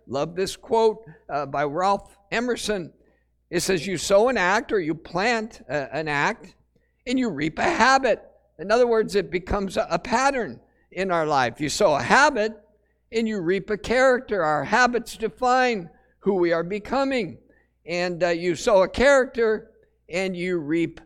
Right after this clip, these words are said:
a destiny. Our characters define where we are going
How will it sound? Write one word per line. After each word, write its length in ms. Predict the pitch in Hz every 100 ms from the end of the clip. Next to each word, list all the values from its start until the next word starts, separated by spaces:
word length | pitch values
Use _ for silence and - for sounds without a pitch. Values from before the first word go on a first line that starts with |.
| _
a 80 | 120
destiny. 800 | 117 117 143 143 165 160 143 120
Our 140 | 107
characters 680 | - - 165 143 139 139 117
define 600 | - 120 - 160 156 147 - _ _ _
where 380 | - 131 147 151
we 220 | 151 156
are 140 | 135 127
going 640 | 127 156 175 175 143 123